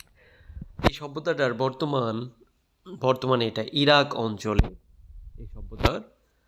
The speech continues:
আহ, অস্তিত্ব ছিল একটা সময়। তো এই মেসোপটেমিয়া সভ্যতা মূলত চারটি পর্যায়ে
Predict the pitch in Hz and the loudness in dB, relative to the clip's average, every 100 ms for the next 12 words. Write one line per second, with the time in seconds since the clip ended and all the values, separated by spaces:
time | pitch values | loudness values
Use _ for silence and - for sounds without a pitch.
0 | _ _ _ _ - - 117 107 104 - | _ _ _ _ -20 -8 -2 -2 -2 -8
1 | _ _ - _ _ _ - 160 143 135 | _ _ -20 _ _ _ 4 4 6 0
2 | - 113 131 - - 120 113 101 113 - | 2 2 0 -4 0 2 2 -2 -8 -10
3 | 104 110 214 - - _ _ - _ _ | -8 -8 -8 -14 -20 _ _ -20 _ _
4 | _ _ _ _ _ 123 - 131 131 151 | _ _ _ _ _ -4 2 2 4 0
5 | 175 170 175 175 165 - - 131 135 113 | 0 -2 0 -2 -2 2 0 0 -12 -10
6 | 117 123 127 113 107 - 117 117 - 143 | -10 -10 -10 -10 -4 0 0 -2 -8 -6
7 | 139 135 117 107 110 117 180 | -2 0 -2 -2 -6 -6 -10